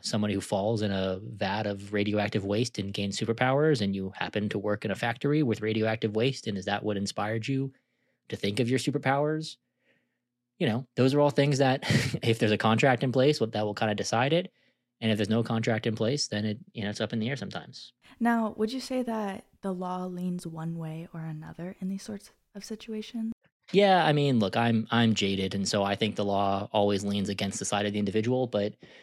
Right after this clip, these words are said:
Speaker 1: um, that's, <laughs> you know, that's just my own maybe pessimistic view on things.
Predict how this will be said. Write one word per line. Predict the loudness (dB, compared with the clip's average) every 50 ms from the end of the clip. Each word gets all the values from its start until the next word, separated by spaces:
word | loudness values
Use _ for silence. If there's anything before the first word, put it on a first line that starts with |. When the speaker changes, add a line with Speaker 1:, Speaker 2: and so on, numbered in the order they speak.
| -20 _ _ _ -6
Speaker 1:
um, | -2 0 0 2 2 0 0 -2
that's, | 0 2 2 2 2 0 -2 -2 -2 -2 -4 -4 -4 -6 -2
<laughs> | 2 4
you | 4
know, | 4 4 2 2
that's | 2 2 2 2
just | 2 0 0 0
my | 0 0 0 0 0
own | 0 0 0 -2 -4 -6 -8 _ _ -20 -20 -20 -20 _ _ -8
maybe | -6 -4 -4 -2
pessimistic | 0 0 0 0 0 -2 -4 -4 -4 -6 -4
view | -4 -4 -4
on | -4 -6 -6
things. | -4 -4 -4 -4 -4 -6 -6 -8